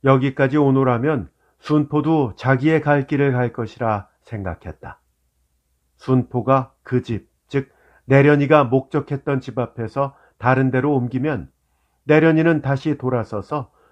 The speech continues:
본시 목적했던 집으로 가려던 것이었다. 그랬는데 지금 돌아보니 순포는 그냥 그 자리에 서 있는 것이었다. 제길. 혀를 채며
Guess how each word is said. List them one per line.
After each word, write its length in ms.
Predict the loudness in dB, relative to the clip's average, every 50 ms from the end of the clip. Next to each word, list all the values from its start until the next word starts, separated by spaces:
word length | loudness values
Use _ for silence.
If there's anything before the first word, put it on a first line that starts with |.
| _ _ -2
본시 360 | 2 2 2 2 2 0 2
목적했던 760 | 2 2 0 0 0 -4 -4 -2 -6 -6 -4 -2 -2 -2 -2
집으로 580 | -4 -8 -8 -6 -4 -2 0 0 -2 -2 _ _ _
가려던 500 | -8 -6 -4 -4 -4 -4 -6 -6 -8 -8
것이었다. 640 | -10 -10 -12 -12 -12 -14 -14 _ -16 -20 -20 -20 _ _ _ _ _ _ _ _ _ _ _ _ _ _ _ _ _ _
그랬는데 760 | -6 -4 -4 -2 -4 -4 -6 -6 -6 -6 -4 -6 -6 -10 -12 _ _ _ _ _ _ _
지금 340 | -10 -6 0 0 0 0 0
돌아보니 720 | -2 0 0 0 0 0 -2 -4 -4 -4 -4 -6 -8 -10 _ _ _ _ _ -6
순포는 520 | 0 0 0 0 2 0 0 0 0 0
그냥 360 | -2 -2 0 0 0 0 -2
그 120 | -2 -4 -2
자리에 460 | 0 0 2 2 2 2 2 2 0
서 200 | -4 -6 -8 -6
있는 300 | -4 -4 -4 -4 -6 -6
것이었다. 640 | -8 -10 -10 -12 -12 -14 -14 -14 -16 -20 -20 -20 _ _ _ _ _ _ _ _ _ _ _ _ _ _ _ _ _ _ _ _ _ _ _
제길. 560 | -18 -12 -10 -10 -10 -10 -8 -8 -8 -8 -10 -12 _ _ _ _ _ _ _ _ _ _ _ _ _ _ _ _ _ _ _ _
혀를 320 | -6 -2 0 0 2 0 0
채며 440 | -2 -2 -2 0 0 -2 -2 -4